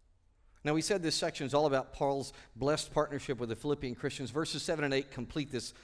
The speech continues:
really lovely picture. Look at verse seven. "It is right for me to think this way about all of you, because I have you in my heart, and you are all partners with me in grace, both in my imprisonment."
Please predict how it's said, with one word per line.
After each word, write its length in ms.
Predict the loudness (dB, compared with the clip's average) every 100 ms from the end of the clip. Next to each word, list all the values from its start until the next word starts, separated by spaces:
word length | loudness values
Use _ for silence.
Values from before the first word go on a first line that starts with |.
| -12
really 280 | 0 4 6
lovely 360 | 8 8 8 0
picture. 340 | -2 -4 0
Look 160 | 0 0
at 40 |
verse 200 | -2 -2
seven. 260 | 0 0 0 -6 0
"It 120 | 2
is 120 | 2
right 400 | 4 8 8 8
for 120 | 0
me 100 | 2
to 100 | 2
think 220 | 0 -2
this 220 | -2 -4 2
way 140 | 2
about 200 | 4 4
all 140 | 4
of 100 | 2
you, 140 | 0 -4 -4 -4
because 200 | 0 2
I 80 | 2
have 260 | 4 4
you 80 | 4
in 80 | 2
my 140 | 2
heart, 360 | 4 6 6 4 -12 -12 0
and 100 | 4
you 100 | 8
are 100 | 10
all 160 | 10
partners 520 | 8 8 6 8 0 2
with 200 | 0 2
me 160 | -2
in 180 | -2 -4
grace, 340 | 2 4 4 4
both 220 | 0 2
in 120 | 2
my 120 | 2
imprisonment." 680 | 0 0 2 4 4 0 -2